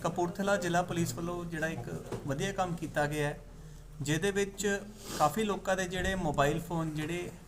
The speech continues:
ਗਵਾਚ ਗਏ ਸੀਗੇ, ਉਹਨਾਂ ਦੀ ਜਿਹੜੀ ਰਿਕਵਰੀ ਕਰਕੇ ਉਹਨਾਂ ਦੇ ਜਿਹੜੇ ਲੀਗਲ ਓਨਰਸ ਹੈਗੇ ਆ, ਉਹਨਾਂ ਨੂੰ ਮੋਬਾਈਲ ਫੋਨ ਵਾਪਸ ਕੀਤੇ ਗਏ ਹਨ।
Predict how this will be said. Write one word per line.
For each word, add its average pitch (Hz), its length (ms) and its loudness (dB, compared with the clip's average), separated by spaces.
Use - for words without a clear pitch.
ਗਵਾਚ 156 360 4
ਗਏ 180 160 0
ਸੀਗੇ, 147 340 -2
ਉਹਨਾਂ 202 240 6
ਦੀ 214 100 4
ਜਿਹੜੀ 196 280 2
ਰਿਕਵਰੀ 170 400 0
ਕਰਕੇ 190 540 2
ਉਹਨਾਂ 170 260 2
ਦੇ 175 120 -2
ਜਿਹੜੇ 175 480 -2
ਲੀਗਲ 170 420 2
ਓਨਰਸ 165 400 2
ਹੈਗੇ 143 240 0
ਆ, 123 80 0
ਉਹਨਾਂ 196 260 4
ਨੂੰ 214 140 4
ਮੋਬਾਈਲ 151 320 6
ਫੋਨ 208 200 0
ਵਾਪਸ 139 340 2
ਕੀਤੇ 131 240 -6
ਗਏ 120 160 -4
ਹਨ। 123 140 -2